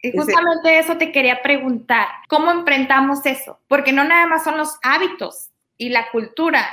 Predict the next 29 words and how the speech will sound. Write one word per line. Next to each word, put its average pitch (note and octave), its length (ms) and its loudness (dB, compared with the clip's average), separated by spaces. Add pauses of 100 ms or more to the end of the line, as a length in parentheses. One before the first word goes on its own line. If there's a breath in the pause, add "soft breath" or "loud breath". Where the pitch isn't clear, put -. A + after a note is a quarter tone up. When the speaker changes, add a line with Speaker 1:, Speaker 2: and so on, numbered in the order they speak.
Speaker 1:
sino A#3+ 360 -4
las B3 280 -2
influencias. A#3+ 920 -4
Hablábamos A#3 520 0
hace C4 180 -4
ratito B3+ 400 -4
de A#3+ 100 -4
que A#3+ 100 -8
vemos G#3 300 -12
en B3+ 60 -6
la A#3 100 -6
televisión, G#3 580 -12
¿y C#4+ 140 -2
qué D#4 120 2
es D#4 60 -4
lo D4+ 140 -2
que C#4 120 2
ves? A#3 280 -2
En C4+ 80 -2
las C#4 160 2
mismas C#4 320 0
escuelas, C4+ 600 -2
o A3+ 40 -8
sea, A3 160 -6
¿qué B3 120 -2
es B3+ 60 -4
lo C4+ 160 -2
que B3+ 120 -2
ves? A3+ 340 -6